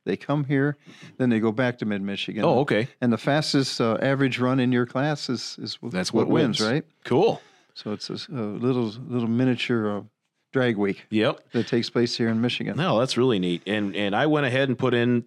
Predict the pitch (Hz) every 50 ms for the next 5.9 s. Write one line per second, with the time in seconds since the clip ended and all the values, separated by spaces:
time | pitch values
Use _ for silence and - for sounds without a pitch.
0 | _ - - 110 104 - - - 104 95 82 - 98 101 98 107 110 104 - -
1 | - 135 123 - - 113 - 135 127 117 - 120 - 92 104 98 - - 107 107
2 | 104 - 110 110 101 92 - 107 101 104 - - 92 80 92 104 104 - 120 104
3 | 107 98 101 104 131 123 - 113 104 101 104 95 87 - 127 120 117 131 123 120
4 | 139 131 - 139 123 113 104 - 101 98 98 117 120 110 113 120 139 127 110 139
5 | 135 131 135 135 131 117 113 110 123 117 117 110 104 101 107 110 - -